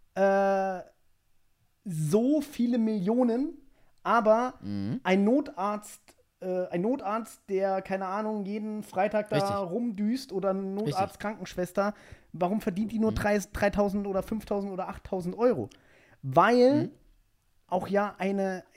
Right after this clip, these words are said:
Speaker 1: bei Geld ja eine Wertschöpfungsenergie auch dahinter hängt. Sprich, Geld fließt da ja immer hin,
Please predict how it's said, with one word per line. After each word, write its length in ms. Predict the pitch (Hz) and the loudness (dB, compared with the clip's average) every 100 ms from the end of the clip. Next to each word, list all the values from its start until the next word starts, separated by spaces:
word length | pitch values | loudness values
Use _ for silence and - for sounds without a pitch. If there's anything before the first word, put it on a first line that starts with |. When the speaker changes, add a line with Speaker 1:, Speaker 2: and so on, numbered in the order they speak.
| - _ _ - | -20 _ _ -4
Speaker 1:
bei 100 | 170 | -2
Geld 280 | 156 190 220 | 2 0 2
ja 80 | 214 | 0
eine 280 | 180 175 151 | 2 0 4
Wertschöpfungsenergie 1040 | 196 - - 190 - 180 175 180 170 185 | 2 2 -2 -6 -6 -8 -6 -4 -4 -6
auch 140 | 190 - | -8 -4
dahinter 520 | 170 175 285 151 117 - | 0 2 2 0 -4 -10
hängt. 360 | - 117 - _ _ | -12 -12 -12 _ _
Sprich, 400 | - 190 233 - | -2 0 0 2
Geld 240 | 190 247 | 2 0
fließt 380 | - 220 208 - | -6 -8 -6 0
da 160 | 175 214 | 2 2
ja 140 | 220 | 0
immer 240 | 208 214 | 0 -2
hin, 400 | 202 170 240 349 | 0 2 0 -2